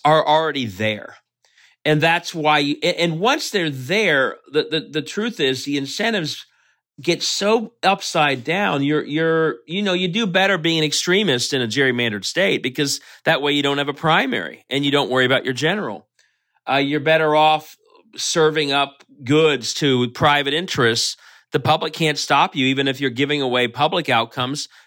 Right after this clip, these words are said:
to keep the private players happy. That's the reality right now in dozens of states. But the, the worry, of course, is that we are now gonna see that meltdown trickle up to the national level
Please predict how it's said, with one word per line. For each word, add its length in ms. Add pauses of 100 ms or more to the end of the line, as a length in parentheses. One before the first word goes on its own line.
(120)
to 100
keep 240
the 80
private 420
players 320
happy. 420 (280)
That's 340
the 100
reality 540
right 340
now 360
in 240 (160)
dozens 400
of 100
states. 580 (380)
But 220
the, 220
the 120
worry, 380
of 100
course, 400
is 280
that 120
we 160
are 80
now 220
gonna 180
see 320
that 320 (380)
meltdown 800 (540)
trickle 420
up 220
to 100
the 80
national 520
level 460